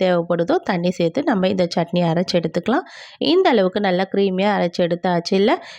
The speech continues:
இப்போ நம்ம இதை எடுத்து அப்படியே தாளிச்சுக்க போறோம். இப்போ நம்ம தாளிக்கிறதுக்காக ஸ்டவ்வில் ஒரு கடாய் வச்சிடலாம். இதுல ஒரு டேபிள் ஸ்பூன் அளவுக்கு எண்ணெய் சேர்த்துப்போம்.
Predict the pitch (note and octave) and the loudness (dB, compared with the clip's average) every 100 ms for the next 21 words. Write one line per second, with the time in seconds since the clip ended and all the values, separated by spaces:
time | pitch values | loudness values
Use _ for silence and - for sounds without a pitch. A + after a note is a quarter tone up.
0 | - G#3+ A3 G3+ F#3 F3 C#4+ - G3 F3 | -4 -2 0 0 0 0 0 0 0 2
1 | E3 E3 D#3+ F4+ A3 F3+ F3 F#3+ F#3 E3+ | 2 0 -2 -2 0 0 0 0 0 0
2 | D#3+ E3+ E3 E3 F3 F#3+ E4+ F#4+ - _ | 0 -2 -2 -2 2 2 2 -2 -14 _
3 | - A3+ A#3+ A3+ G3+ G3 D4 E4+ G3 E3+ | -4 -2 0 0 0 0 -2 -2 0 0
4 | E3+ F3 F#3+ - F3+ E3+ G3 E4 A#3+ - | 0 -2 -4 -2 -2 0 0 0 -4 -14
5 | - G3+ G3 F#3+ F#3 F#3 F3 F3+ F3 F3 | -2 2 2 2 0 -2 -2 0 -2 -2
6 | F#3 E3+ F3 C#4+ F4 _ _ - F#3+ F#3 | -4 -2 0 -2 -4 _ _ -4 0 2
7 | F#3+ D4 F#3 F#3 F#3 F3+ G3 - F#3+ F#3 | 2 2 2 0 -2 0 -2 -2 -4 0
8 | E3 E3 F#3 C4 G3+ E3 F3 F3 D#3+ E3 | 0 0 0 2 2 2 0 0 0 -2
9 | - B3+ | 0 0